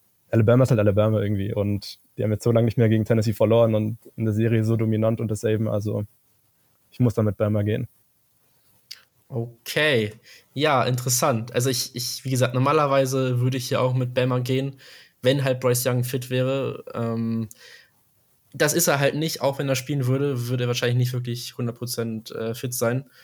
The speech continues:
Speaker 2: Und daher gehe ich tatsächlich mit Tennessee und sag, dass die Volunteers hier das gewinnen.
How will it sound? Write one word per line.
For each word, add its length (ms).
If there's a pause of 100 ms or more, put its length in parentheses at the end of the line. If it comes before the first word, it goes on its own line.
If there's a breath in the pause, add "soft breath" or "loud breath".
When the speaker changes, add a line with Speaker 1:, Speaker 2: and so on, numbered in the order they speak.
(300 soft breath)
Speaker 2:
Und 280
daher 300
gehe 260
ich 100
tatsächlich 360
mit 160
Tennessee 560 (140)
und 400
sag, 160
dass 100
die 100
Volunteers 280
hier 100
das 140
gewinnen. 340